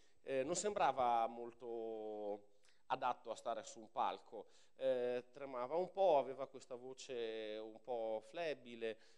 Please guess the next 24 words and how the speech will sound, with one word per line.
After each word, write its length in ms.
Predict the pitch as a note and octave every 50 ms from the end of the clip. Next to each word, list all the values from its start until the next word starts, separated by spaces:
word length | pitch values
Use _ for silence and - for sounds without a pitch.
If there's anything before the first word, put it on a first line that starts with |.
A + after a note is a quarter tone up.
| - -
eh, 160 | B2 A#2 A2+
si, 180 | - - B2+
si 160 | A#2+ - - C3+
muoveva 440 | B2+ C3 B2+ B2+ C#3+ D3 C3 C3
tutto 280 | B2 - C3 - D#3+ D#3+
così 480 | - F3 F3 F3+ D3+ E3 F3+ F3 D#3 C3+
e 40 |
di-, 260 | B2+ B2+ B2+ C3 C3+ B2
eh, 440 | A#2+ B2 B2 B2 A#2+ A#2+ B2 B2 A#2+
un 100 | B2+ C3
po' 160 | - - C#3+
imbarazzato, 720 | C#3 C#3 C3 C3+ C#3+ E3+ F3 F3 - E3+ D3+ C#3+ - D3+
diceva: 520 | C#3 D3 D3+ C#3+ - - D3 C#3+ E3 E3+ D3+ - - - - - - -
"Secondo 540 | - - F#3 F3 - G3 F#3+ F#3+ F3 F3 E3
voi 220 | - D#3+ D3+ C#3+ -
qual 220 | - - F3+ F3
è 80 | D3+ C3
la 140 | B2+ B2
cosa 560 | - - C#3 B2+ B2 B2+ A#2 B2 B2 B2 B2+ B2+ - - - - - - -
più 260 | - D#3 D3 C#3 C#3 C3 - - - -
personale 680 | - D#3+ C#3+ C#3 - - D3 C#3 B2+ B2 B2 A#2+ A#2+ A#2+
che 100 | - C3
voi 280 | G#2+ A2+ A2+ A#2+ A2+
avete?" 580 | A2 A2 A2 A#2 G#2+ G#2 G#2 - - A#2 G#2 -